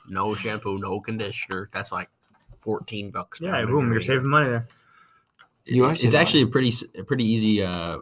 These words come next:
Speaker 4: uh, like, setup. Is, like, I used to do this pretty often. Is, like, just let my hair grow out to unimaginable lengths, and then when I feel like it, just cut it all off,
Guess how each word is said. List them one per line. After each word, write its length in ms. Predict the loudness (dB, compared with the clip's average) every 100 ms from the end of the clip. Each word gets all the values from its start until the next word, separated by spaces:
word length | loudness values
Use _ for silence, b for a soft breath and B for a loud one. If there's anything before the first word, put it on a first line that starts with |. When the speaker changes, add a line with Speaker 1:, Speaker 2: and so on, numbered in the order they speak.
| _
Speaker 4:
uh, 280 | -10 -8 -8 -8
like, 200 | -8 -4
setup. 400 | -2 0 0 -4
Is, 100 | -6
like, 180 | -6 0
I 60 |
used 160 | 2 4
to 40 | 4
do 160 | 2
this 160 | 0 -2
pretty 220 | -2 -2
often. 280 | -2 -4 -6
Is, 100 | -6
like, 140 | -8 -10 -8
just 180 | -4 -2
let 80 | -2
my 120 | -2
hair 180 | -4 -4
grow 240 | -4 -2
out 260 | -2 -4 -8 _ _ _ _ _ _ _ -10 -2
to 180 | 0 2
unimaginable 560 | 0 2 2 0 -2 -2
lengths, 300 | -2 -2 -2
and 100 | -2
then 240 | -4 -8 _ -10
when 120 | -6
I 60 | -4
feel 180 | 0
like 180 | 0 2
it, 60 | -2
just 180 | -2 -4
cut 140 | -4
it 80 | -2
all 180 | -2 0
off, 380 | 0 0 -6